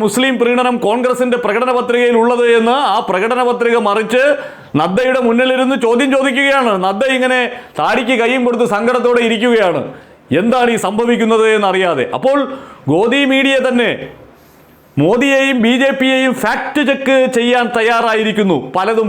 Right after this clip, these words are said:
തുറന്നു കാട്ടാൻ തുടങ്ങിയിരിക്കുന്നു. ഏകപക്ഷീയമായ ഒരു മാധ്യമ അജണ്ടയിൽ നിന്ന് മാറ്റമുണ്ടായിരിക്കുന്നു എന്നതാണ് ഈ രണ്ടു ഘട്ട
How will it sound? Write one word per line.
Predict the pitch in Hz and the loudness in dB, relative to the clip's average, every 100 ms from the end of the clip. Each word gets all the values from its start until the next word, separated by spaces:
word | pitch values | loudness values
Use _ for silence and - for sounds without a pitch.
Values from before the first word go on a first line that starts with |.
| 190 | 0
തുറന്നു | 214 226 226 | 0 2 0
കാട്ടാൻ | 208 196 196 190 | 0 0 -2 0
തുടങ്ങിയിരിക്കുന്നു. | 196 185 180 180 156 117 139 175 | 0 0 2 0 0 -2 -2 0
ഏകപക്ഷീയമായ | 214 233 220 - 226 220 220 214 220 254 - - - - - | 0 0 -2 -2 0 0 0 0 0 0 -2 -10 -16 -20 -4
ഒരു | 165 196 | 0 2
മാധ്യമ | 180 214 208 233 214 | 0 0 0 0 0
അജണ്ടയിൽ | 202 226 226 226 220 214 | 0 0 0 0 0 0
നിന്ന് | 208 202 196 - 135 143 | 0 0 -2 -4 -4 -2
മാറ്റമുണ്ടായിരിക്കുന്നു | 196 233 262 220 214 208 202 202 202 202 202 | 0 -2 -2 0 0 0 0 0 0 2 2
എന്നതാണ് | 196 196 190 190 175 - - - 156 | 2 0 0 0 -2 -6 -18 -4 0
ഈ | 190 | 2
രണ്ടു | 165 196 208 | 2 0 -2
ഘട്ട | 196 | -2